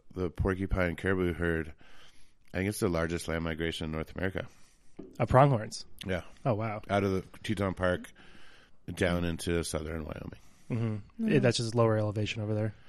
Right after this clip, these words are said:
Speaker 1: Yeah, but those corridors are getting all jammed up, too, by development. It's
Speaker 2: Oh,
Speaker 1: starting
Speaker 2: yeah.
Speaker 1: to be a thing
Speaker 3: Mm.
Speaker 1: kinda down more towards Pinedale.
Speaker 3: Mm.
Speaker 2: Mm-hmm.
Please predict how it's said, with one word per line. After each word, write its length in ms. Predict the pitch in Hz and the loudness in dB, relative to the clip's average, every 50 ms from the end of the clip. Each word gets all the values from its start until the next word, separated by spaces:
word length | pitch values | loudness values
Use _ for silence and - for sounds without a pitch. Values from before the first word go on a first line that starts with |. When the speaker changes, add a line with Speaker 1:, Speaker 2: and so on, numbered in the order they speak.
| - - - - - - - - - - - | -20 -20 -20 -20 -20 -20 -20 -20 -20 0 6
Speaker 1:
Yeah, 160 | - 120 123 | 8 8 8
but 140 | 101 107 113 107 | 8 6 6 8
those 200 | 123 127 123 - | 8 8 8 6
corridors 440 | - - 117 107 104 101 98 95 | 6 6 6 6 6 6 4 2
are 40 | 95 | 2
getting 200 | 90 98 92 90 | 0 0 0 0
all 80 | 92 90 | 0 -2
jammed 320 | 82 - 95 87 85 80 | 0 0 0 0 0 0
up, 120 | 85 85 - | -2 -4 -2
too, 200 | - 92 90 80 | -2 -2 0 0
by 140 | 82 78 76 | 0 0 -2
development. 520 | 76 73 80 80 80 69 78 78 76 76 - - | -2 -2 -2 -2 -2 -2 -4 -6 -6 -8 -10 -6
It's 80 | - | -2
Speaker 2:
Oh, 40 | 113 | 2
Speaker 1:
starting 240 | 107 104 98 - 98 | 2 4 4 4 4
Speaker 2:
yeah. 60 | - - | 4 2
Speaker 1:
to 40 | |
be 80 | - - | 2 2
a 40 | 180 | 0
thing 280 | 185 - 87 82 80 87 | 0 0 -2 -2 -2 -2
Speaker 3:
Mm. 80 | 90 | -2
Speaker 1:
kinda 180 | 90 82 80 78 | -4 -2 -2 -2
down 420 | 71 - 78 76 76 73 76 76 - - | -2 -2 -2 -2 -2 -4 -4 -6 -8 -8
more 160 | - 80 76 73 | -6 -6 -4 -4
towards 300 | - - 78 78 76 - | -2 -4 -4 -4 -6 -6
Pinedale. 460 | - 76 73 76 71 73 73 73 - - | -6 -6 -6 -6 -6 -8 -8 -8 -6 -4
Speaker 3:
Mm. 100 | 185 180 | -4 -2
Speaker 2:
Mm-hmm. 280 | 117 - - - 98 | -2 -2 -2 -4 -4